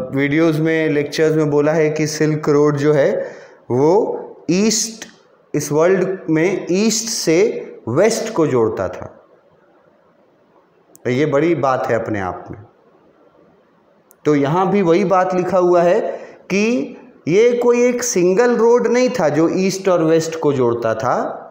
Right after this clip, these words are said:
Multiple routes थे। और इसीलिए कुछ इतिहासकार, कुछ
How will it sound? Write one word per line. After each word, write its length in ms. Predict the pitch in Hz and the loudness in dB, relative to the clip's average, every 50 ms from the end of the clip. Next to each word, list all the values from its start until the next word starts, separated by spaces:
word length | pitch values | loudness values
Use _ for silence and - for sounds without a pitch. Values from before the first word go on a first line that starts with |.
| - - - _ _ _ _ _ _ _ _ _ _ _ 117 | -20 -20 -20 _ _ _ _ _ _ _ _ _ _ _ -2
Multiple 640 | 135 175 196 208 180 - 254 240 254 285 285 285 247 | 0 0 0 0 0 -2 -2 0 0 0 0 0 0
routes 560 | 208 196 208 208 196 - - - - - - | 0 0 0 0 0 -2 -4 -8 -8 -8 -8
थे। 240 | 123 101 82 80 - - - _ _ _ _ _ _ _ _ _ _ _ _ _ _ - - _ - | -6 -6 -6 -8 -10 -16 -20 _ _ _ _ _ _ _ _ _ _ _ _ _ _ -20 -14 _ -2
और 320 | 151 165 175 - - - 196 | -2 -2 -2 -2 -4 -2 -2
इसीलिए 720 | 208 - - 311 302 285 254 233 190 156 127 104 90 87 - - - - - - _ _ _ _ _ - | -2 0 2 2 2 2 2 2 2 2 0 0 -2 -4 -8 -12 -16 -20 -20 -20 _ _ _ _ _ -2
कुछ 340 | 254 285 180 - - - - - - - _ _ - | -2 -2 -2 -2 -6 -10 -12 -16 -20 -20 _ _ -4
इतिहासकार, 1400 | 180 175 - 185 185 170 160 180 185 208 226 220 - - - 202 185 180 175 170 - - - - - - - - - - _ _ _ _ _ _ _ _ _ _ _ _ _ _ _ _ _ - _ | -4 -4 -2 -2 -2 0 0 0 2 0 0 -2 -4 -4 0 2 2 4 4 4 2 0 -2 -6 -8 -12 -16 -20 -20 -20 _ _ _ _ _ _ _ _ _ _ _ _ _ _ _ _ _ -10 _
कुछ 300 | - 208 190 - - - | -2 -2 -2 -2 -6 -8